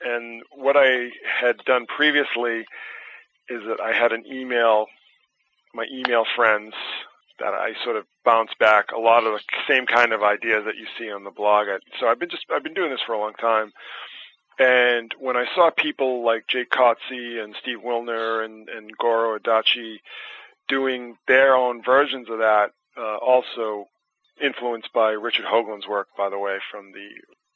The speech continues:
say, the late nineties and early two thousands, uh, I, I said, "Well, you know, maybe I should start doing this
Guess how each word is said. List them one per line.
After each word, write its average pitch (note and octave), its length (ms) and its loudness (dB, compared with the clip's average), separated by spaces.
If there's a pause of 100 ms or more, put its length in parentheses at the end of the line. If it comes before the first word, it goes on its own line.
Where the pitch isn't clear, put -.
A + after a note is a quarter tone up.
(320)
say, A2+ 100 -6
the A2 80 -6
late G#2+ 240 -6
nineties G2+ 460 -12
and G2+ 100 -18
early G#2 260 -10
two A2+ 120 -8
thousands, G#2+ 460 0 (680)
uh, B2 180 6
I, B2+ 140 4 (160)
I C3 160 2
said, C#3+ 140 4
"Well, D3+ 300 4
you D#3 100 -12
know, C#3 220 -8
maybe C3+ 220 -12
I C3 120 -4
should - 180 0
start B2+ 260 2
doing B2+ 220 -8
this A#2+ 100 -12